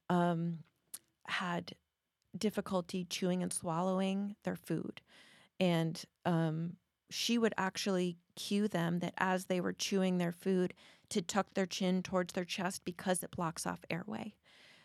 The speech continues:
So if you think about the opposite of that, which is you wanna make sure that you're getting as much oxygen as possible, keeping your chin parallel to the ground is super important.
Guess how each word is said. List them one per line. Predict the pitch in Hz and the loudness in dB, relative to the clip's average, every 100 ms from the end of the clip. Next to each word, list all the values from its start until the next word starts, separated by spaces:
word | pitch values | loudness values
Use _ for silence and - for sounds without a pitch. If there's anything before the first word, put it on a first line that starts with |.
| - | -10
So | - 208 185 - | -2 2 4 2
if | 185 | 0
you | 208 233 | 0 0
think | - 226 214 | 2 2 2
about | 196 180 190 190 190 _ _ _ _ _ | -2 0 0 0 0 _ _ _ _ _
the | 208 - | -2 2
opposite | 202 190 214 - 175 | 4 2 2 0 0
of | 170 | 0
that, | 180 165 - | -2 -4 -4
which | 180 - | -4 -2
is | 175 | 0
you | 175 | 2
wanna | 180 185 | 4 4
make | 185 175 | 2 0
sure | - 180 | 0 -2
that | - | 0
you're | 175 | -4
getting | 160 175 180 170 | -2 -2 -2 -2
as | 170 180 | -4 0
much | 180 170 | 0 0
oxygen | - 170 - - 180 175 | -6 -6 -4 -4 -2 0
as | 175 | -2
possible, | - 175 180 - 220 240 269 - - - - - | -4 -8 -6 -2 0 0 -4 -14 -20 -20 -20 -20
keeping | - 226 220 254 | -6 -4 0 2
your | 240 185 | 2 0
chin | - - 202 190 214 - | -2 -2 0 0 0 -2
parallel | 196 185 190 185 | 0 2 2 0
to | 185 196 | -2 -2
the | 180 | -2
ground | 175 175 180 175 | 0 0 -2 -4
is | 165 | -6
super | - - 170 - | -4 -2 -2 -4
important. | 156 175 - - 165 156 | -6 -6 -6 -4 -2 -4